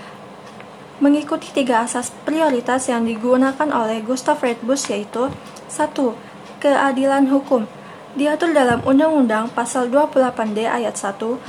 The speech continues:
menentukan bahwa setiap orang berhak atas pengakuan, jaminan, perlindungan, dan kepastian hukum yang adil, serta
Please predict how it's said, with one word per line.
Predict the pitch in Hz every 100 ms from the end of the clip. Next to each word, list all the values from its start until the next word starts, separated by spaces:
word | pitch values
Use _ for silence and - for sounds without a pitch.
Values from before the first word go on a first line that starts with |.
| - - -
menentukan | 320 320 311 339 330
bahwa | 277 240 233
setiap | - 285 269 262
orang | 277 302
berhak | 247 247 294 294
atas | 262 240 -
pengakuan, | - 262 269 269 254 233 240 254 - -
jaminan, | 233 233 214 208 208 262 - - - -
perlindungan, | 311 311 302 285 277 294
dan | 269 226
kepastian | 233 - 240 - 262 254 247
hukum | 247 - 311
yang | 294 277
adil, | 220 208 220 254 277
serta | 262 247 233